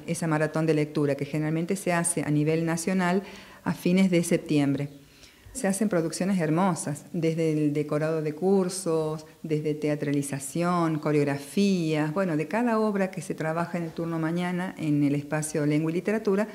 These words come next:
los chicos la trasladan al arte. Y este año dijimos, bueno, ¿cómo, cómo podemos hacer para que todo el mundo vea eso tan lindo que hacen los chicos? Y, eh, se decidió pasar, eh,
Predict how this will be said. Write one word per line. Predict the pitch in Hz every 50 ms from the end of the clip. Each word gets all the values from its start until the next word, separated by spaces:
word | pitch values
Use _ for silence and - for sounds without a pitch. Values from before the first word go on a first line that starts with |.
| - - - -
los | - 208 196
chicos | - 214 208 - 233 240 240 - - - - -
la | - 180 185
trasladan | 180 190 185 180 175 170 170 190 190 180
al | 160 147
arte. | 135 135 135 - - - 151 - - - - - - - - - - - - - - -
Y | 240
este | 269 285 277 - 294
año | 302 302 311
dijimos, | 285 226 214 - 254 240 240 220
bueno, | 220 233 220 190 170 165 - - - - - - - _ _ _
¿cómo, | - - 220 233 247 240 220 196 196
cómo | - 208 226 220
podemos | 214 196 202 208 208 196
hacer | 190 190 - 214
para | - 226 202
que | 190 170 -
todo | - 196
el | 202
mundo | 196 208 214 214 196
vea | 175 196 240 262 226 180 165
eso | 165 165 160 165 - 165
tan | 160 - 170 170 170
lindo | 165 170 170 165 160 156
que | - 165
hacen | 156 151 175 156
los | 151 147
chicos? | - - 147 139 143 - 151 147 - - - - - - - - - _ _ _ _ _
Y, | - 208 220 233 247 269 277 269 - - - -
eh, | - 175 170 165 165 160
se | - - 170
decidió | 165 165 165 - - 170 170 175 170 180 190 190
pasar, | - 196 175 170 - - 175 160 160 165 170 190 - - - - - - -
eh, | 165 160 151 151 151 147 147